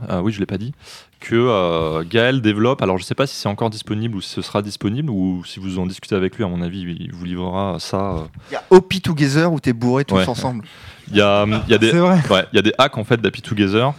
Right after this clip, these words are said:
Speaker 1: qui se basent sur
Speaker 3: Excellent.
Speaker 1: des settings et qui transforment un peu les règles.
Speaker 2: Hopi, c'est une blague à Alban.
Speaker 1: <laughs>
Speaker 3: Hopi. Attention,
Speaker 1: Donc,
Speaker 3: les
Speaker 1: tu
Speaker 3: Hopi,
Speaker 1: as
Speaker 3: c'est une tribu indienne, euh.
Speaker 1: Ouais, Hopi, ouais.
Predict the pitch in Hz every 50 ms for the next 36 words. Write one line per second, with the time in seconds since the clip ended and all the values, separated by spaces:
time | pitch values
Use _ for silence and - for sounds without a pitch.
0 | - - - 143 143 - 117 127 - - 117 104 95 95 95 - - - - -
1 | - 139 147 151 - - 123 - 117 - - 131 123 - 139 135 120 110 - 123
2 | 117 101 95 101 127 143 117 90 87 - _ _ _ - - - - 135 139 135
3 | - 151 156 - - - 127 123 113 123 123 113 117 107 110 110 107 98 - 101
4 | 98 98 110 101 87 107 101 98 - - _ _ _ _ _ _ _ _ _ -
5 | 113 110 101 - - - - - - - _ _ _ _ _ - - _ _ _
6 | _ _ - 127 151 - 180 165 135 131 123 120 123 123 - 104 104 107 107 110
7 | 104 - 139 123 123 117 - - 131 120 120 120 120 117 117 117 117 135 143 143
8 | 143 131 113 107 104 104 101 98 98 87 87 90 98 - - - - 95 90 90